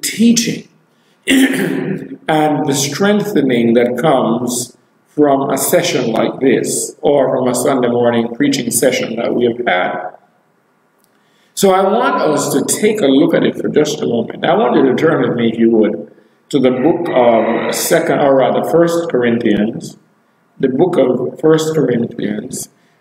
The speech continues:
and we're gonna look at what Paul, the Apostle Paul, everybody knows who the Apostle Paul is. Everybody respects the Apostle Paul. Everybody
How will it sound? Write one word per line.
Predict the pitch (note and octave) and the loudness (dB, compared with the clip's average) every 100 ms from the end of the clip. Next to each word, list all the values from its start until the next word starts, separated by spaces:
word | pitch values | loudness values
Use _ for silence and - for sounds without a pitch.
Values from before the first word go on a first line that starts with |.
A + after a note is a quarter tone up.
| - | -6
and | D3 C#3+ C#3 C#3+ | 0 2 2 2
we're | F3+ | 2
gonna | G#3+ F#3 | 4 2
look | D3 D#3 D3+ | 2 2 2
at | - | 0
what | C3 A#2 - | 2 0 -2
Paul, | - D3 C3 A2 - - - - | -2 0 2 0 -2 -4 -8 -4
the | B2 B2 | 0 2
Apostle | B2 B2 - - A2+ | 2 0 0 -2 0
Paul, | A#2 A#2 | 0 2
everybody | G3 G3 - A#2 | 2 2 2 0
knows | C3 C#3+ B2 | 0 0 2
who | A2+ G#2+ | 2 2
the | A2 G#2+ | 2 0
Apostle | A2 G#2 G#2+ | -2 -4 -4
Paul | A2 A2+ A2 A2+ A#2 | 0 2 4 2 0
is. | A#2 - - _ - | -6 -10 -20 _ -4
Everybody | C#3 C3+ C3+ C3 | 0 2 2 2
respects | B2 B2+ B2 C3 C3+ - | 0 -2 0 0 0 -2
the | C3 A#2 | -2 -2
Apostle | B2 B2 B2+ A#2 | 2 0 0 -2
Paul. | C3 B2 B2+ B2+ | 2 4 2 0
Everybody | C3 B2+ C3+ C3+ C3 | 0 2 2 2 0